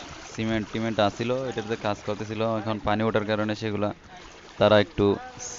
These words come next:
ইয়া সেভ করার জন্য, মানে যাতে পানি,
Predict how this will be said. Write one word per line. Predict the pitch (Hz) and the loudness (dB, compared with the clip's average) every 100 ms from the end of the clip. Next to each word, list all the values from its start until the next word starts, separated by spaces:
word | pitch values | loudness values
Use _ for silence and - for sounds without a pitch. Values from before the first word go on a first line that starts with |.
| - - - - | -14 -16 -20 -10
ইয়া | 104 101 95 90 | -2 2 2 -2
সেভ | - - 107 104 | -6 -4 0 2
করার | 110 110 107 | 4 6 6
জন্য, | 107 | 4
মানে | 104 104 104 101 92 | 2 2 2 -2 0
যাতে | 104 104 101 | 2 2 2
পানি, | 104 104 110 110 | 2 2 0 -2